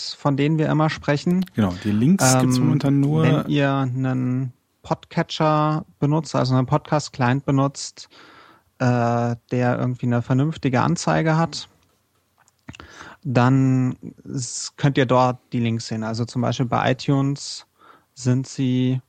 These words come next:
Speaker 1: wo sind sie da? Oben im Kapitel, oder?
Speaker 2: Ja, also was heißt vernünftige Anzeige? Das Ding ist, ähm, das funktioniert momentan nur, äh, wenn man die M P vier Version davon lädt.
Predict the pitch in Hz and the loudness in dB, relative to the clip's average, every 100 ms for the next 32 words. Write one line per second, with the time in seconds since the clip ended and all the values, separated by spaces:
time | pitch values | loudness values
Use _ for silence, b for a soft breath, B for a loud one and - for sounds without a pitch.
0 | - 117 135 - 147 151 151 - 139 139 | -8 -2 -2 -2 0 2 2 0 0 2
1 | 135 123 117 - - 127 - - 113 110 | 2 0 -2 -8 -8 -6 -6 -4 0 2
2 | 156 185 _ - - 98 90 101 104 101 | 2 0 _ -20 -4 -2 -2 0 0 0
3 | 107 - 117 - 123 123 110 110 113 98 | 0 0 0 2 0 0 -2 -2 0 0
4 | 95 101 - - 127 147 131 - - 113 | -2 -4 -6 -2 -2 0 -2 -4 -4 -4
5 | 110 110 113 110 110 - 120 127 117 120 | -2 0 2 0 0 -2 -2 0 0 0
6 | 113 110 113 127 123 B B B B B | 2 2 4 4 2 B B B B B
7 | - 110 104 110 110 107 104 113 107 - | -4 -2 0 2 2 2 -2 -4 -4 -8
8 | - 135 160 156 147 151 156 147 - 139 | -2 0 2 0 0 0 2 0 0 0
9 | 127 135 160 - | 2 0 -2 -8